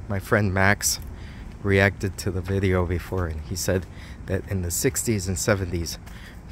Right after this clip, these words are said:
Flagami had trees everywhere. But he blames the Cuban for the, the Cubans,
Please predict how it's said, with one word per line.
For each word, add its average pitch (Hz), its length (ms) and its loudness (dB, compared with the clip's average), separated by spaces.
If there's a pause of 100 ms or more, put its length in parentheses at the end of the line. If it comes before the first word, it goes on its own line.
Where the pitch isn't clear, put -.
(140)
Flagami 98 720 2 (800)
had 90 420 2
trees 98 720 2 (440)
everywhere. 101 680 6 (2000)
But 92 320 6 (240)
he 95 120 -2
blames 98 380 0
the 95 80 -2
Cuban 87 520 -2
for - 240 -8
the, 85 120 -4 (460)
the 101 80 -4
Cubans, 113 720 4